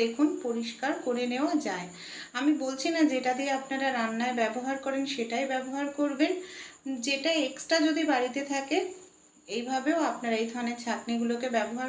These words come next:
করতে পারেন। এমনকি সেই জায়গাটাকে যদি মোছার প্রয়োজন হয়, কাপড়টাকে জল দিয়ে ভিজিয়ে নিয়ে দেখুন কত সুন্দরভাবে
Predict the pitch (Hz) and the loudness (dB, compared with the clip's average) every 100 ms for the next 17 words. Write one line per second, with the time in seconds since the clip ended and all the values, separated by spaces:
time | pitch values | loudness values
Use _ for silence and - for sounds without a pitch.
0 | 254 254 277 277 254 302 302 226 226 240 | -4 -6 -4 -2 2 4 2 0 0 0
1 | 233 339 - - - - 285 269 262 220 | 0 -2 -2 -10 -14 -8 -4 -2 2 2
2 | 226 233 240 285 277 294 269 240 233 269 | 2 0 -2 -4 0 2 2 0 -2 -4
3 | 262 247 247 247 277 294 294 302 - - | -4 -2 0 2 4 6 6 4 0 -6
4 | 233 233 226 220 226 226 226 214 226 247 | -4 -4 -2 0 0 0 0 0 0 -2
5 | 262 240 240 247 262 262 277 - - - | -4 -2 -2 -2 0 2 2 2 -2 -14
6 | - - 240 254 - 359 370 - - - | -16 -8 0 0 0 -2 -2 -6 -12 -6
7 | 262 311 311 285 277 277 294 294 294 269 | -2 0 0 0 0 4 6 6 4 4